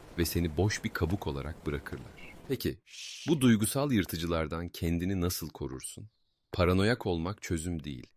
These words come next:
akıllı olmak çözüm. İşte kendini savunmak için beş strateji. Bir, duygu ve gerçeklik kontrolü.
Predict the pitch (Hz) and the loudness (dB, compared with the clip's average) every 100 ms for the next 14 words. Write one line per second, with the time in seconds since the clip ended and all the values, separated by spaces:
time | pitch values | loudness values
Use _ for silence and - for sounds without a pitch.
0 | _ _ 95 - 104 92 113 87 71 67 | _ _ -4 0 0 2 2 2 -2 -8
1 | - 67 62 60 - _ - - 90 95 | -12 -12 -10 -12 -18 _ -8 -4 -2 2
2 | 87 98 113 87 78 78 78 85 - 92 | 2 2 0 0 0 0 -4 -6 -6 -4
3 | 76 78 - - 69 - 60 57 101 _ | 0 0 0 -6 -8 -8 -8 -10 -14 _
4 | _ 101 131 - - - 90 101 101 95 | _ 0 0 -2 -16 -16 2 6 6 4
5 | 143 127 95 87 85 90 - 110 - 78 | 0 2 2 2 2 -2 -4 -6 -6 -6
6 | 73 - 67 58 | -6 -6 -8 -8